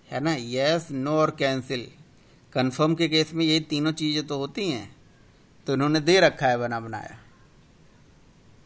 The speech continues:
अब यस, नो और cancel के जगह पे कुछ और अगर आप बटन लगाओगे, तो बटन लगाओगे तो फिर दूसरा चीज़ बना लो ना, फ्रेम बनाओ, बटन बनाओ, वो अलग चीज़ हो जाएगा,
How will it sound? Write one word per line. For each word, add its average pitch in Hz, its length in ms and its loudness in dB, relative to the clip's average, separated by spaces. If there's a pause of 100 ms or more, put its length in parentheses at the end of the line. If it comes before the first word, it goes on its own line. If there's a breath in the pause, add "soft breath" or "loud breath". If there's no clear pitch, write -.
(100)
अब 131 140 2
यस, 170 340 2
नो 165 200 6
और 175 160 8
cancel 160 460 2
के 175 120 2
जगह 165 260 4
पे 175 120 -4
कुछ 170 240 -2 (120)
और 160 200 12
अगर 165 220 6
आप 160 120 10
बटन 147 340 4
लगाओगे, 143 800 8 (920)
तो 175 420 2 (220)
बटन 143 280 2
लगाओगे 175 480 8
तो 170 120 -4
फिर 170 160 0
दूसरा 160 360 4
चीज़ 180 220 2
बना 151 260 6
लो 147 120 2
ना, 190 140 0
फ्रेम 175 360 0
बनाओ, 160 300 4
बटन 160 320 0
बनाओ, 151 340 4
वो 151 100 0
अलग 165 220 4
चीज़ 170 260 -2
हो 151 60 -2
जाएगा, 135 460 -2